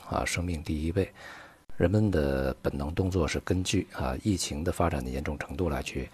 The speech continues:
这样的一个利率举动啊，当然意味着事情很严重，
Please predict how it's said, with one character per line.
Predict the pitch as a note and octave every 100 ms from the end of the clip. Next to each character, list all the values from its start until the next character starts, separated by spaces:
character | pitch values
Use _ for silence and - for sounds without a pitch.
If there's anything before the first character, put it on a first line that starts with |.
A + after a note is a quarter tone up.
| - - - -
这 | -
样 | A2 E2
的 |
一 | F2 D2
个 | D2+
利 | F#2
率 | G2 E2+
举 | C2+ B1
动 | E2 E2+
啊， | - B1+
当 | B1 C#2
然 | B1+ C#2
意 | C#2
味 | C2+
着 | B1+
事 | C2 - E2
情 | -
很 | C#2+ C#2+ B1
严 | B1+
重， | D#2